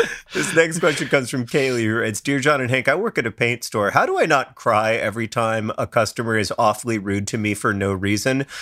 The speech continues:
I get that maybe they're having a bad day, but then they're mean to me and make me have a bad day, and I'm just a humble paint store employee, not selling acrylic paint, Kaylee."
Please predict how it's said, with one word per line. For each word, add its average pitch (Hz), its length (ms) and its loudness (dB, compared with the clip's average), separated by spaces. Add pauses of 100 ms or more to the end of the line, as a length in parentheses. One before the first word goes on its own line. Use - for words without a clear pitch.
(180)
I 139 120 6
get 180 200 2
that - 140 0
maybe 123 240 0
they're 104 240 0
having 104 300 0
a 101 40 0
bad 98 280 0
day, 107 240 0
but 101 240 -4
then 117 300 2
they're 120 140 2
mean 156 360 -2
to - 140 -6
me 113 500 -2
and 101 180 0
make 107 220 0
me 127 360 0
have 98 200 0
a 95 60 -2
bad 90 340 0
day, 92 300 -2
and 98 260 -2
I'm 139 340 2
just 123 260 -6
a 120 60 2
humble 113 400 -2
paint 117 360 -6
store 92 280 -2
employee, 92 720 -2 (400)
not 123 320 2
selling 139 560 0
acrylic 151 1040 0
paint, 95 520 -6 (300)
Kaylee." - 520 -8